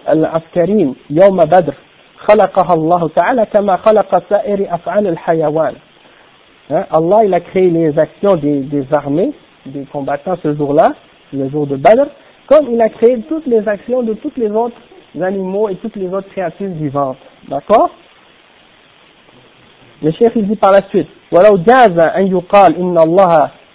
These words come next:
رمى لكونه خلق حركة العبد، لقيل إنه يفر ويصوم ويطوف ونحو ذلك. Si on pouvait dire que Allah subhanahu wa ta'ala,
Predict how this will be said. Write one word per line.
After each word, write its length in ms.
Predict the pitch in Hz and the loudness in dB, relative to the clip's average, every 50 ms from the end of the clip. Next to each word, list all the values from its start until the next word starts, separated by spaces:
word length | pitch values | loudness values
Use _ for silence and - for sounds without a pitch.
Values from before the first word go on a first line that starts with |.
| _ _ _ _ _ _ _ _ - | _ _ _ _ _ _ _ _ -2
رمى 540 | 131 151 190 202 196 190 180 165 151 147 151 | 2 4 4 4 4 4 2 2 2 2 0
لكونه 580 | 151 - 190 190 180 170 156 156 165 160 156 | -2 0 0 0 0 0 -2 -2 -2 -2 -2
خلق 540 | 147 - 196 190 180 170 165 - 165 156 139 | -2 0 0 2 2 2 2 2 2 2 2
حركة 460 | - - 180 165 165 156 - 165 151 - | 0 0 -2 0 0 0 -2 -6 -6 -4
العبد، 360 | 156 143 139 147 202 226 214 160 - _ _ _ _ _ _ _ _ _ _ _ _ _ _ _ | -4 -4 0 0 0 0 0 -4 -12 _ _ _ _ _ _ _ _ _ _ _ _ _ _ _
لقيل 420 | 151 160 160 156 - 233 240 214 196 | 0 0 0 0 0 0 2 2 2
إنه 600 | - - 202 202 190 185 175 160 202 214 240 262 - - - - _ _ - | 2 0 -2 0 0 0 0 2 2 2 2 0 -2 -10 -20 -20 _ _ 0
يفر 400 | 151 170 - - - 233 220 185 | 0 0 0 2 2 2 2 2
ويصوم 840 | 175 175 160 165 165 165 170 156 - - - 220 220 190 143 131 - | 2 0 0 2 2 2 2 2 0 0 2 2 2 2 0 -2 -2
ويطوف 520 | 139 151 160 156 151 151 - 220 220 170 - - - _ _ - | 0 0 2 2 0 0 2 2 2 2 2 -4 -12 _ _ -2
ونحو 380 | 147 160 170 180 175 - 165 151 | 0 0 2 0 -2 -4 -6 -6
ذلك. 480 | 139 151 151 139 135 127 - - 131 - _ _ _ _ _ _ _ _ _ _ _ | -4 -4 -4 -6 -6 -10 -12 -16 -20 -20 _ _ _ _ _ _ _ _ _ _ _
Si 200 | - 269 254 214 - - - - | -2 0 0 -2 -4 -8 -4 -2
on 120 | 180 175 | -2 -2
pouvait 300 | 175 - 190 175 185 180 | -2 -2 -4 -2 -2 -4
dire 240 | 160 165 196 202 185 190 | 0 2 2 2 2 0
que 80 | - 165 | 0 -2
Allah 340 | - - 151 160 165 175 175 | 0 0 0 0 0 0 -2
subhanahu 320 | 175 - 175 156 151 147 143 | -2 -2 -2 -2 -2 -2 -2
wa 60 | - - | 0 0
ta'ala, 300 | 190 190 175 156 131 | 2 4 4 2 2